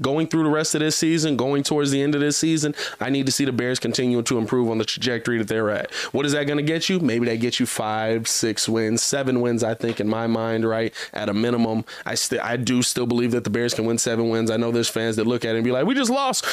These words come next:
to the worst team in football." Yes, you did, but you also just didn't execute when you needed to. And guess what? There's some games, I still, I still say that game's on Justin Fields at the end of it. And there's some games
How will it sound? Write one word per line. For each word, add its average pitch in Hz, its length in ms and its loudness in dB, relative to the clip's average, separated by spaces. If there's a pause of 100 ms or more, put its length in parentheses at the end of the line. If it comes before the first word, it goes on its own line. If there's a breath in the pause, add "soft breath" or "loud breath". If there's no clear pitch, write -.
(140 loud breath)
to 277 100 0
the 247 80 2
worst 262 340 0
team 269 260 2
in 220 80 0
football." 180 600 0
Yes, 127 260 0
you 120 60 2
did, 113 280 0
but 117 220 0
you 120 180 2
also 110 540 0 (1000 soft breath)
just - 460 -2
didn't 110 200 0
execute 113 560 -2
when 117 140 2
you 117 100 4
needed 120 320 2
to. 135 180 2
And 117 140 2
guess 127 240 0
what? 143 260 -2 (220 loud breath)
There's 123 200 0
some 131 200 0
games, 131 380 2
I 135 80 -4
still, 151 440 0
I 135 140 -2
still 147 340 0
say 139 220 0
that 135 220 0
game's 131 260 2
on 131 180 2
Justin 117 380 0
Fields 120 240 0
at 135 80 -2
the 143 160 2
end 110 180 2
of 110 160 0
it. - 140 -4 (300 loud breath)
And 123 160 0
there's 127 160 0
some 151 260 0
games 120 640 -2